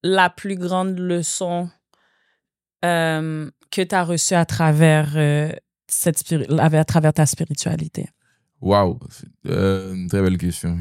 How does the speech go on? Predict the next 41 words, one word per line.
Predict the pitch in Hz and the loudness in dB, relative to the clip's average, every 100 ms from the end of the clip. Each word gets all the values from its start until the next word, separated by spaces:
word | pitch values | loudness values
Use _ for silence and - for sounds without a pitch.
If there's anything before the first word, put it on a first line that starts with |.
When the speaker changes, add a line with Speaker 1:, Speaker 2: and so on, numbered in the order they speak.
| 82 | -4
Speaker 2:
Il | |
y | 87 | -4
a | 101 | -2
tellement | 104 101 98 98 | -2 0 -2 -4
de | 95 | -6
choses | - 95 87 | -6 -8 -8
qui, | - - _ | -16 -20 _
qui | - | -8
m'est | 180 92 | -6 -4
arrivé | 87 87 87 90 | -4 -4 -4 -6
que | 87 | -6
je | 82 80 | -8 -10
peux | - 85 85 87 98 _ _ | -6 -4 -4 -8 -16 _ _
Speaker 1:
Nous | 214 | 2
Speaker 2:
sans | 226 | 4
Speaker 1:
connaît, | 262 220 | 6 4
Speaker 2:
entrer | 170 | 2
Speaker 1:
nous | |
Speaker 2:
dans | |
Speaker 1:
gars, | 196 233 | 4 4
Speaker 2:
ma | 220 | 4
vie | 165 | 2
Speaker 1:
nous | 240 | 2
gars | 269 247 | 4 2
font | 262 202 | 2 4
Speaker 2:
personnelle. | 220 202 | 6 4
Speaker 1:
pas | |
tout | - 180 131 - | 2 -2 -2 -4
pour | 202 185 | 0 2
le, | 180 | 2
pour | - 185 | 2 6
le | 190 | 6
Speaker 2:
Oui, | |
Speaker 1:
son, | 190 208 214 | 8 8 6
yo. | 202 104 | 6 4
Speaker 2:
oui, | 104 | 2
ce | 92 | 0
serait | 92 | -4
très | 90 90 | 0 0
bien | 87 98 | 0 0
même. | 95 101 98 | 2 0 -2